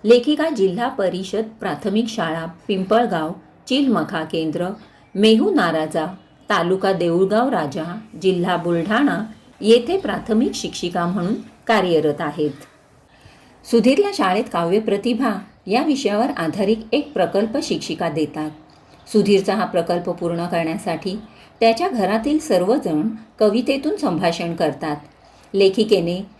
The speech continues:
या काव्यरूपी संभाषणातील गंमत जम्मत प्रस्तुत एकांकिकेतून मांडली आहे. शाळा सुटते, सुधीर घरी येतो, पण तो कोणाशीच बोलत नाही, विचारात गुंतलेला असतो.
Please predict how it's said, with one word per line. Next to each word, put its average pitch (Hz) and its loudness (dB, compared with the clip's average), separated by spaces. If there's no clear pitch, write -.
या 277 2
काव्यरूपी 226 0
संभाषणातील 175 -2
गंमत 175 0
जम्मत 160 0
प्रस्तुत 233 2
एकांकिकेतून 196 0
मांडली 165 2
आहे. 156 -2
शाळा 214 2
सुटते, 214 -2
सुधीर 294 4
घरी 214 4
येतो, 165 0
पण - -6
तो 330 -2
कोणाशीच 302 0
बोलत 165 2
नाही, 165 -6
विचारात 269 0
गुंतलेला 233 2
असतो. 160 -6